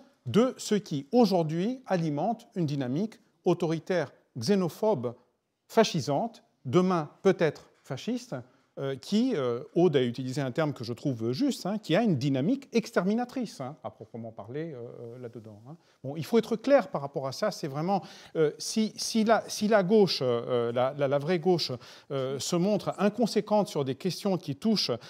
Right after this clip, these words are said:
à son identité, à, à son être même, le, le, le prix à payer, euh, peut être, euh, énorme, ça peut être un désastre, je veux dire, de, de très, très grande ampleur. Je conclus en disant trois choses très vite, hein. Euh, premièrement, euh,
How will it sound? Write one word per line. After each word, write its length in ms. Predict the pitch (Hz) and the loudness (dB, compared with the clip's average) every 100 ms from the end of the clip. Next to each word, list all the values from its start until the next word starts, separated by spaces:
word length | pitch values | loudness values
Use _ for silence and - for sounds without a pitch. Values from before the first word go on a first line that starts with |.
| - - | -10 -2
à 80 | 139 | -2
son 180 | 160 | 0
identité, 520 | 160 156 180 165 - 202 | -2 0 -2 -2 2 2
à, 80 | |
à 140 | 160 127 | 2 -4
son 200 | - 147 | -4 -4
être 220 | 139 143 | -4 -2
même, 280 | 165 233 147 | 0 0 -2
le, 280 | 123 131 143 | -2 -4 -4
le, 180 | 143 | -8
le 120 | 139 123 | -8 -8
prix 200 | - 214 | 0 0
à 80 | |
payer, 380 | - 143 196 214 | 0 -4 -2 -2
euh, 400 | 139 127 143 139 | -2 -6 -8 -12
peut 180 | 135 147 | -6 -6
être, 240 | 151 - | -6 -8
euh, 440 | 139 143 156 160 151 | -8 -6 -8 -10 -8
énorme, 360 | 165 214 135 120 | 0 0 0 -4
ça 140 | 135 | -10
peut 100 | 127 | -12
être 120 | - | -10
un 60 | 127 | -8
désastre, 520 | 135 151 190 185 151 | -2 2 2 0 -8
je 60 | 139 | -8
veux 60 | |
dire, 180 | 139 151 | -6 -6
de, 180 | 131 127 - - - | -6 -10 -12 -20 -8
de 80 | 139 | -4
très, 140 | 180 | -4
très 160 | 170 170 | -2 -4
grande 220 | 143 147 | -2 -4
ampleur. 360 | 139 - 113 110 _ - _ - | -4 -4 -4 -6 _ -20 _ 2
Je 140 | 180 | 4
conclus 380 | 180 190 - 233 | 4 2 4 4
en 100 | 202 | 4
disant 320 | 170 170 214 | 2 0 0
trois 180 | - 190 | 2 0
choses 240 | - 160 | 2 -4
très 160 | - 196 | 0 0
vite, 280 | 175 135 120 | 0 -4 -6
hein. 160 | 135 - - _ _ - | -8 -10 -20 _ _ -4
Euh, 340 | 147 143 139 | 0 0 -2
premièrement, 760 | 139 - 196 185 175 165 151 131 151 | -4 2 2 4 2 2 2 -2 -2
euh, 300 | 135 135 | -2 -2